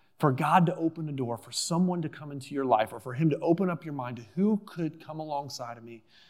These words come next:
and pray with me and for me. We need to persevere alongside each other. The third and final area that I'd like to talk about so that we can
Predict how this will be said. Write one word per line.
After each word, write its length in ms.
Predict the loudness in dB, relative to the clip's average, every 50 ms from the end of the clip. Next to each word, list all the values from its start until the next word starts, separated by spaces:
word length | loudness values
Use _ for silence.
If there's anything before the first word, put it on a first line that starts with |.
| _ _ _ _ _ _ _ _ -6
and 120 | -6 -6
pray 380 | -4 -2 0 0 0 -2 -6 -10 -8 0
with 260 | 2 2 2 2 -2
me 360 | -6 -6 -6 -10 -16 -18 -20 _ _ _ _ _ _ _ _ _ _ _ _
and 160 | -8 -8 -8
for 240 | -8 -10 -10 -10 -10
me. 180 | -14 -20 _ _ _ _ _ _ _ _ _ _ _ _ _ -2
We 160 | 0 2 4
need 240 | 4 4 4 4 2
to 60 | 0
persevere 840 | -4 -6 -6 -6 -6 -4 -4 -4 -4 -2 -2 -2 -2 -2 -6 -8 -12 _ _
alongside 920 | -10 -8 -8 -10 -10 -10 -10 -12 -12 -12 -12 -12 -12 -14 -16 -16 -18 -20 -20 _ _ _ _ _ _ _ _ _ _ _ _
each 260 | -4 -4 -4 -2 -6
other. 260 | -6 -6 -8 -10 -18 -20 _ _ _ _ _ _ _ _ _ _ _ _ _ _ _ _ _ _ -14 -14 _ _ _ _ _
The 80 | 2 4
third 400 | 10 10 12 12 12 10 8 4
and 140 | 0 -4 0
final 580 | 4 4 4 4 4 2 -2 -2 -2 -4 -6 -12 -20 _ _ _ _ _ _ _ _ _ _ _ _ _ _ _ _ _ 8
area 480 | 10 12 12 12 12 12 8 6 0 -6 -12 -18 -20 _ _ _ _ _ _ _ _ _ _ _ _ _ _ _ _ _ _ _ _
that 140 | 12 12 12
I'd 60 | 12
like 180 | 12 12 10 10
to 60 | 4
talk 260 | 0 4 4 4 4
about 240 | 6 6 6 6 6
so 100 | 4 0
that 80 | 0 2
we 140 | 2 2 2
can 280 | 2 -2 -4 -4 -10